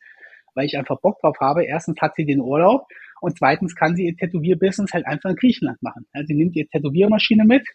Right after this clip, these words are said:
und geht vollkommen legal in den nächsten Tattoo-Shop und sagt, „Hier, ich bin das Mädchen aus Deutschland, kann ich zweimal die Woche bei euch eure griechischen Kunden tätowieren?“ Und da sieht man mal wieder, sie verdient damit jetzt nicht zehntausend oder hunderttausend im Monat, aber sie hat halt statt tausendsechshundert Euro, die sie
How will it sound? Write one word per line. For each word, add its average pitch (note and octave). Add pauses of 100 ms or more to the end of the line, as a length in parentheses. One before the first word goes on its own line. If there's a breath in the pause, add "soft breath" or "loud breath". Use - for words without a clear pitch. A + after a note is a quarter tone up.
(180)
und D#3
geht D#3
vollkommen G3+
legal F3+
in F#3
den E3+
nächsten E3
Tattoo-Shop G3+
und F3
sagt, F3+ (360 loud breath)
„Hier, B3+
ich G3+
bin G3
das F#3
Mädchen F#3
aus D#3+
Deutschland, G#3 (420 soft breath)
kann F3+
ich E3+
zweimal F3
die E3
Woche E3
bei D#3+
euch D#3
eure D3
griechischen D#3+
Kunden E3+
tätowieren?“ C#3 (460 loud breath)
Und E3+
da E3
sieht G3+
man A#3
mal G3+
wieder, G#3+ (400)
sie D#3+
verdient G#3+
damit A3
jetzt F#3
nicht F#3
zehntausend A3+
oder E3
hunderttausend G3+
im E3
Monat, E3 (840)
aber E3
sie E3
hat -
halt F#3
statt E3+
tausendsechshundert E3+
Euro, G#3
die E3+
sie D#3+